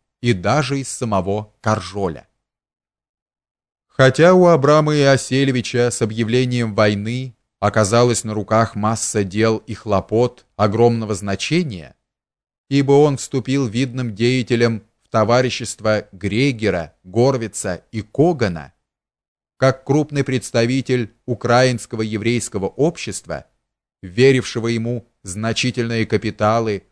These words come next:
на это баснословно выгодное дело, тем не менее Абрам Иоселевич не доверил никому свой план уловления Каржоля и решился взять исполнение его на себя самого.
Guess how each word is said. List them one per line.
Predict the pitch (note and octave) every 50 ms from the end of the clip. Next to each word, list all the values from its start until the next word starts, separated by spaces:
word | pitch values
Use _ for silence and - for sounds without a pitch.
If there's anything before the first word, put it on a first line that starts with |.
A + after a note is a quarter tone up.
| _ _
на | - G2+ A2 A2+
это | A#2 A#2+ A#2 - A2+
баснословно | A2 A#2 - - A#2 A2 - - A2 A2+ A#2 B2 A2 A2 G#2
выгодное | F2+ A2+ A#2 G#2 A2+ F#2+ F2+ G2 F#2+ F#2 F2+ F2
дело, | E2+ F2 B2 E3 F#3 D#3 G2+ C#2 - _ _ _ _ _ _ _ _ _ _ _ _ _ _ _ _ _ _ _ _ _ _ _ _ _ _ _ _ _ _ _ _ _ _ _
тем | - C3+ C#3+ E3+ F3 E3+
не | E3 D#3+
менее | D3+ D3+ D3+ D#3+ E3 D#3 D3+ D3
Абрам | D3 C3+ A#2 C3+ C3+ C#3 C3+ C3+
Иоселевич | C3 B2+ A#2+ A2 - - A#2+ B2+ C#3 C#3 C#3+ D3 D3+ - - - - _ _ _ _ _ _ -
не | A#2 A#2 C3 C#3+
доверил | C#3 B2+ B2+ A#2+ G#2+ B2+ D3+ E3+ E3+ E3 D#3
никому | D3+ D3 C3+ A#2 - B2 A#2 A#2 B2 B2+
свой | - - A2 A2 A2+ A2
план | - - G#2 G#2+ A2+ A#2+ A#2+ - -
уловления | A#2 A2+ A2+ A2 G2 G#2+ G#2+ A2+ A2 A2 G#2+ G2+ F#2+
Каржоля | - - F2+ E2+ E2 D2+ - G2 G#2 A#2 B2+ D3 E3+ - _ _ _ _ _ _ _ _ _ _ -
и | C3 C3
решился | B2+ C3+ A2 - - - E3 F3+ E3 - - -
взять | A#2+ G2+ G2 A#2+ B2 B2+ - -
исполнение | A2+ - - - G#2+ G#2 G2+ G#2 A#2 C3 C#3 C#3 C#3 C3 C3
его | A#2 G#2 A2 A2+ G#2 A2 A2 A#2 A2+ - _ _ _
на | - A2 B2 A2+
себя | - - A2 F2+ A2 G#2+ G#2+
самого. | - - A2+ G#2+ G#2 G2+ G2+ F#2+ F2+ D2 C#2